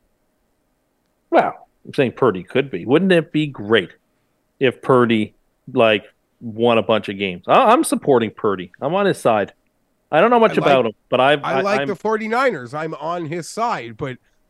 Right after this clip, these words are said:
Speaker 2: the notion <laughs> that he's better than Tua is ridiculous.
Speaker 1: Uh, well, I mean, they've each played one game in the N F L and happened to be against each other, and one looked a lot better than the other. So I'm only basing it off of evidence that I've seen, Jeffrey.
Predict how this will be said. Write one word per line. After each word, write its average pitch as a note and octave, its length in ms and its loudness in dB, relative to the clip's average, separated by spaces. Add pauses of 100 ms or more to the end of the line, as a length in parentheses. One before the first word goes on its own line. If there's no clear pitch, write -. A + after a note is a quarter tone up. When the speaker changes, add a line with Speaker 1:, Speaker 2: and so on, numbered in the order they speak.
(180)
Speaker 2:
the F3+ 120 0
notion G#3 600 -2
<laughs> - 40 -
that G3+ 220 -4
he's F3 340 -8
better F#3 540 -4
than E3+ 320 -8
Tua F#3+ 400 -8
is C#3+ 460 -12 (760)
ridiculous. D3 840 -8
Speaker 1:
Uh, C#3+ 240 2
well, C3 120 0
I C3 40 0
mean, B2+ 260 -4
they've A#2+ 160 -2
each C3 220 -8
played B2 280 -2
one A#2 380 -2
game A#2+ 280 -4
in A2+ 60 -4
the A2 140 -4
N A2 140 0
F G#2+ 180 -2
L A2+ 300 2
and G2+ 120 -4
happened C3+ 260 -4
to A2+ 40 -10
be A2+ 140 -8
against A2+ 340 -6
each A2 160 -4
other, A2 320 4
and G2+ 80 -6
one G#2+ 140 -2
looked G#2 240 -6
a - 20 -2
lot G2+ 240 -2
better G2+ 240 -2
than G2 140 -6
the F#2+ 120 -10
other. F#2+ 320 -6
So C#3+ 120 2
I'm C#3+ 140 4
only F3 220 6
basing E3+ 340 -2
it E3 60 0
off D3+ 160 2
of F3+ 120 -4
evidence D#3 460 -2
that D3 120 0
I've C#3 180 -2
seen, D3 360 -8
Jeffrey. G#2+ 400 -6